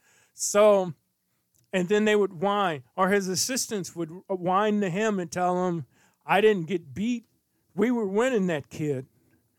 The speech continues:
We lost him because such and such other school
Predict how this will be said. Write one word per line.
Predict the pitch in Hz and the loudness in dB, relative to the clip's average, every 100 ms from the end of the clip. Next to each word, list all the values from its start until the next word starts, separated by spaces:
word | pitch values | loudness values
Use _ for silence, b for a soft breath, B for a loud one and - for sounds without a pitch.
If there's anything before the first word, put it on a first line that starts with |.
| _ _ - | _ _ 0
We | 208 | 2
lost | 214 202 240 - 196 | 2 2 2 -2 -4
him | 170 | -6
because | 170 - 180 180 175 - _ | -8 -6 -2 -2 -2 -8 _
such | - 214 196 | -4 -2 0
and | 190 | -2
such | 202 185 | -4 -2
other | 196 214 214 | 0 0 -2
school | - 202 180 185 170 | -6 -2 0 0 -4